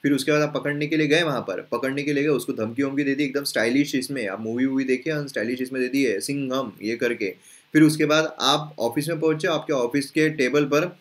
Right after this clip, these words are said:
जो आपकी ट्रांसफर ऑर्डर है वो रखी हुई है, है ना, मुड़ गया ना पूरा। तो मतलब क्या हो रहा है यहाँ पर कि जो एडमिनिस्ट्रेशन है वो वीक हो जाती है, एडमिनिस्ट्रेशन प्रॉपर तरीके से काम ही नहीं कर पाती है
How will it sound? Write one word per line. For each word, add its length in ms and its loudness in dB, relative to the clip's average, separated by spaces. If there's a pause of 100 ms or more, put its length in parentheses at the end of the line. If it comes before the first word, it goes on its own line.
(200)
जो 100 2
आपकी 160 0
ट्रांसफर 400 0
ऑर्डर 260 2
है 80 4
वो 160 0
रखी 240 0
हुई 160 -2
है, 100 -6 (580)
है 100 2
ना, 180 0
मुड़ 220 2
गया 120 4
ना 80 0
पूरा। 260 2 (380)
तो 80 2
मतलब 220 2
क्या 160 2
हो 120 2
रहा 80 2
है 60 2
यहाँ 160 0
पर 220 0
कि 520 -2
जो 120 2
एडमिनिस्ट्रेशन 560 2
है 60 2
वो 240 2
वीक 200 -2
हो 80 4
जाती 280 0
है, 60 -6
एडमिनिस्ट्रेशन 500 -2
प्रॉपर 280 -4
तरीके 280 -2
से 100 -2
काम 240 0
ही 80 0
नहीं 100 2
कर 140 2
पाती 300 -6
है 60 -12